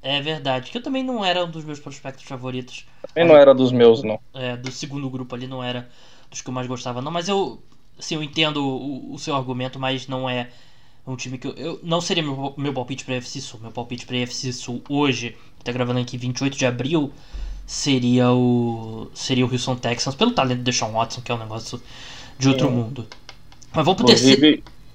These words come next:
Speaker 1: Pode
Speaker 2: meu
Speaker 1: falar.
Speaker 2: palpite pra briga aí pro Rookie of the Year aí vai ser entre Jonathan Taylor e Joe Burrow.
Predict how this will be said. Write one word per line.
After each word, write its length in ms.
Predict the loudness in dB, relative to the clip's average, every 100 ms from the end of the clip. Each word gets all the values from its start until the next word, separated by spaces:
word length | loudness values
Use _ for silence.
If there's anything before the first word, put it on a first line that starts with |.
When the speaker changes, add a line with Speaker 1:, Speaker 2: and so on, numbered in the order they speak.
| -12
Speaker 1:
Pode 140 | 0 6
Speaker 2:
meu 100 | 8
Speaker 1:
falar. 180 | 8 8
Speaker 2:
palpite 260 | 6 4
pra 180 | 6 6
briga 300 | 8 6 8
aí 100 | 6
pro 240 | 6 2
Rookie 320 | 2 0 -2 2
of 160 | 4 6
the 120 | 6
Year 240 | 6 8 6
aí 180 | 6
vai 160 | 8 6
ser 140 | 6
entre 180 | 2 4
Jonathan 420 | 6 6 6 4
Taylor 320 | 2 4 6 4
e 100 | 6
Joe 160 | 4
Burrow. 280 | 4 -4 -6